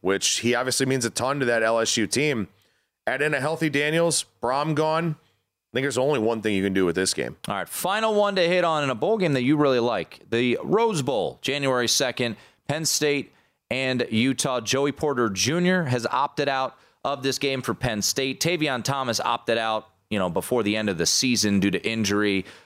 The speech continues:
Speaker 2: Uh, Dalton Kincaid was all sorts of banged up in, uh, down the stretch there, but as you mentioned, you got about a month to recuperate. Uh, and, uh, one thing I'll note,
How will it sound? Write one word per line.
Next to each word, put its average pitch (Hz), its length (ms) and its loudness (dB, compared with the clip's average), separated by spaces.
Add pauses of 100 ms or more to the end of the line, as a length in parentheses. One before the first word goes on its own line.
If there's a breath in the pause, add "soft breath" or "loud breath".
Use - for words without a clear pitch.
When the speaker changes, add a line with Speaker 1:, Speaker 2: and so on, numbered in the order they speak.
(100)
Speaker 2:
Uh, 90 160 -2
Dalton 135 380 -2
Kincaid 131 440 -2
was 113 140 -2
all 131 240 -2
sorts 143 380 0
of 98 160 -6
banged 127 340 0
up 120 260 -2 (300 soft breath)
in, 117 340 2
uh, 104 360 0 (320)
down 117 240 -2
the 104 60 0
stretch 113 380 -2
there, 113 200 2
but 104 260 -2
as 107 180 -2
you 117 60 0
mentioned, 113 380 0
you 104 60 0
got 127 120 -2
about 95 160 0
a 85 60 0
month 110 480 -2
to 101 260 2
recuperate. 113 720 0 (300 soft breath)
Uh, 98 340 0
and, 104 320 0
uh, 101 340 2
one 131 240 -2
thing 190 200 -2
I'll 139 120 0
note, 113 340 0